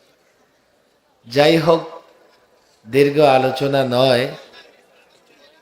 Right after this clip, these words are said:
আমরা আলোচনা করি, আহ, কথা না বলি।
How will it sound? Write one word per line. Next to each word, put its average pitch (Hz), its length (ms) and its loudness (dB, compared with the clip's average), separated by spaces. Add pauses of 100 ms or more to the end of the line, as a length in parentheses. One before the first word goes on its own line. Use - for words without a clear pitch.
আমরা 139 340 0
আলোচনা 143 560 -2
করি, 156 460 -4 (200)
আহ, 139 220 -8
কথা 139 280 -6
না 143 160 -6
বলি। 113 320 -10